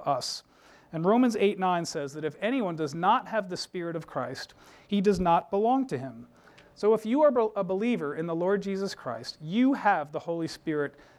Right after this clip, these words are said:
dwelling inside you. And I hope I can prove it to you. You have been a sinner in your life. I have been a sinner in my life. And a-, as we grow in our walk with God, we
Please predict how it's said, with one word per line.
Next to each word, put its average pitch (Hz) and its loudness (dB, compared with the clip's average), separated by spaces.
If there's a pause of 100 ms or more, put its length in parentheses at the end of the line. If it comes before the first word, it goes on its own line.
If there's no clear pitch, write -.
dwelling 175 2
inside 151 -2
you. 117 -16 (400)
And 160 0
I 202 4
hope 247 4
I 233 6
can 233 -4
prove 185 -6
it 127 -10
to - -12
you. 123 -14 (1300)
You 185 0
have 214 2
been 226 6
a 269 0
sinner 202 -2
in 165 -6
your 156 0
life. 147 -2
I 160 2
have 180 -2
been 196 -2
a 190 -4
sinner 190 -4
in 214 -2
my 143 0
life. 127 -8 (140)
And 165 -2
a-, - -6
as 214 0
we 269 -2
grow 185 4
in 170 -4
our 160 2
walk 175 4
with 208 -6
God, 131 -4
we 214 -4